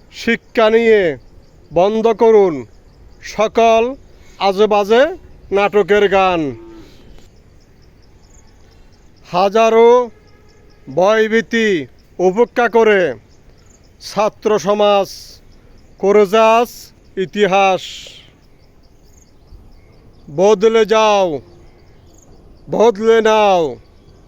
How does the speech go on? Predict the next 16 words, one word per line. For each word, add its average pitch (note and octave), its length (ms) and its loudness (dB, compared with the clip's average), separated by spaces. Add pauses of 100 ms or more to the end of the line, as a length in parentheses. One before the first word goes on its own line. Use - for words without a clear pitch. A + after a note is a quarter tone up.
(440)
না F3 240 -2
হয় G3+ 540 -2 (800)
তোমাদের G#3+ 720 0 (360)
শেষ G#3+ 480 -2
ঠিকানা G#3+ 380 -2
হবে A3 420 0 (460)
বনবাস। F#3+ 680 0 (3000)
আজে G3 400 0
বাজে G#3+ 360 0
গান A3 580 0 (560)
বাংলার G3 580 0
মানুষ F#3+ 680 -2 (540)
এখন F#3 380 -2
আর F3+ 260 0
খায় E3+ 320 -2
না। D3 400 -4